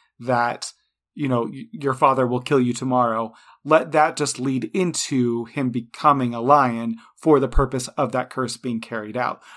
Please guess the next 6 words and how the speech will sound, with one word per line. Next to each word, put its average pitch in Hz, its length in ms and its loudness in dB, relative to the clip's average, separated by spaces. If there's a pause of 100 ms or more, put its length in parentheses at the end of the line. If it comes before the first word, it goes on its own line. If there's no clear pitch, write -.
(140)
rather 143 340 4
than 127 380 -2
adding 127 520 2
this 117 340 -6 (320)
second 139 640 0 (520)
part 123 520 2